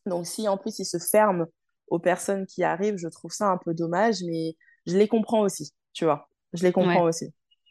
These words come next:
Speaker 2: Et, euh, c'est marrant parce que tu disais que, ouais, t'as plein de temps libre. Mais moi, quand je regarde, euh, tes stories, ce que tu fais, tu, tu t'es inscrite à, c'est, c'est, comment ça s'appelle, la danse, la, euh,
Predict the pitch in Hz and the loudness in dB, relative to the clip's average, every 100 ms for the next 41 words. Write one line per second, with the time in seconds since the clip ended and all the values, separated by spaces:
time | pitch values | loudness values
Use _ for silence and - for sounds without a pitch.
0 | _ _ _ _ _ _ - - - - | _ _ _ _ _ _ -20 -20 -20 -20
1 | _ 190 196 190 180 175 170 170 165 - | _ 0 2 4 6 6 4 2 0 -4
2 | 151 214 196 240 294 233 - 190 180 220 | -8 -4 -2 2 2 0 -6 -4 0 0
3 | 220 170 190 202 165 - - 202 196 - | 0 0 0 0 -4 -6 -4 -2 -2 -4
4 | 202 202 277 269 190 185 190 196 202 175 | -2 -2 -2 -2 -2 0 0 -2 -4 -8
5 | 170 190 185 185 185 170 160 156 - 165 | -6 -4 -2 -2 -2 0 0 -2 -6 -12
6 | - 175 202 - 170 170 - 262 294 - | -8 -6 -4 -6 -10 -10 -2 0 0 -6
7 | 170 - - - - - 185 175 - - | -12 -14 -20 -18 -8 -2 0 -2 -6 -4
8 | 214 208 175 165 160 156 151 147 - - | -2 2 4 4 4 4 2 0 -2 -8
9 | - 175 175 185 - - 185 185 180 180 | -10 -10 -8 -10 -10 -8 -8 -6 -6 -4
10 | 185 165 151 160 165 - - 147 143 143 | 0 0 -2 -4 -6 -8 -4 -2 0 -2
11 | 131 135 - | -4 -6 -8